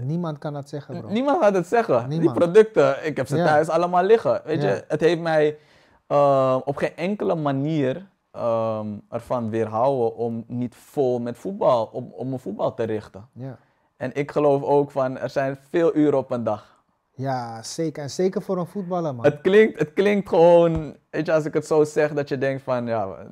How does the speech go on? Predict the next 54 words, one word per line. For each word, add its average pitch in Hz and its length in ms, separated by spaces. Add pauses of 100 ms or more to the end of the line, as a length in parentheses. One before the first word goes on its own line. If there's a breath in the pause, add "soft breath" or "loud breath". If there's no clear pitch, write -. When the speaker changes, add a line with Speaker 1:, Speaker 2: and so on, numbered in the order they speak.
(600)
Speaker 2:
iedereen 120 340
weet 113 180
hoeveel 110 260
uren 107 240
op 107 120
een 110 100
dag 101 180
zijn. 127 520
Weet 113 260
je - 60
wel? 117 240
Speaker 1:
Ja. 135 160
Speaker 2:
Maar 113 100
er 123 80
zijn 120 140
veel - 420
uren 127 260
op 110 120
een 113 60
Speaker 1:
Ja, 202 100
Speaker 2:
dag. - 80
Speaker 1:
we 170 60
halen 208 320
er 196 120
gewoon 220 220
te 196 120
weinig 220 380
uit, 117 160
man. 101 200 (280)
Speaker 2:
Snap - 240
Speaker 1:
Zeker 226 160
Speaker 2:
je? 240 60
Speaker 1:
als 254 120
voetballer 226 440
ook, 131 160
hè. 143 60
Als 175 160
je 254 80
Speaker 2:
Ja. 208 80
Speaker 1:
om 190 60
twee 220 200
uur 226 120
thuis 196 300
bent, 131 360
Speaker 2:
Ja. 139 300
Speaker 1:
je 156 100
kan 233 200
de 220 120
hele 214 360
dag 196 220
en 214 120
de 175 60
hele 202 240
Speaker 2:
Ja, 175 240